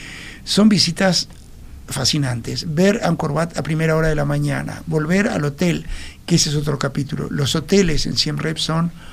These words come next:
fantásticos. Nosotros vamos especialmente a uno que nos gusta mucho, que los invito a que lo glu-, googleen,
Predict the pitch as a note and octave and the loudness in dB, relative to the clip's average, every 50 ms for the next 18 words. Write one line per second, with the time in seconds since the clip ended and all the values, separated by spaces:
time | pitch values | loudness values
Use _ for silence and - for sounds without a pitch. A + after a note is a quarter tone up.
0 | - - - - - - - - C3 B2+ B2 A#2 - - - - - - - - | -16 -18 -18 -18 -18 -18 -4 -2 0 0 0 0 0 0 -2 -2 -2 -6 -12 -12
1 | - - - - - - D3 B2+ D#3+ F3 E3 C3+ D3+ D#3+ D3+ D3 - D3 - C3 | -10 -10 -10 -10 -10 -10 -6 -4 -2 -2 0 0 0 -2 -2 -4 -4 -6 -6 -4
2 | A#2+ - D#3 D3+ C#3+ D3+ D#3+ D#3+ D#3 D#3 D3 C#3 C#3+ E3+ F3 F3+ G3 G3 - - | -2 -2 0 0 0 0 0 0 0 0 0 2 4 4 4 4 4 2 0 -4
3 | - - - - - - - - E3 D3+ D3 C#3 D#3 D#3+ - D3+ D3 D3 E3 F#3+ | -10 -12 -14 -16 -16 -16 -6 -2 0 0 2 0 0 -2 0 2 2 4 4 4
4 | G3+ - G#3+ F3+ D3 D3 C#3 - - D3 D3 D#3 - E3+ C#3+ C#3+ C#3 C#3 C#3 C3 | 4 4 2 2 2 0 -2 -2 -2 -2 -2 -2 -2 -4 -2 -2 0 0 0 0
5 | C#3 C#3 C#3+ C#3+ - F3 D#3+ D3 D3 D3 D#3 D#3 D3 E3+ F#3+ G3 F#3+ F#3+ G3+ F#3+ | 0 0 0 -2 -2 -2 0 2 2 4 4 4 4 4 4 4 4 4 2 0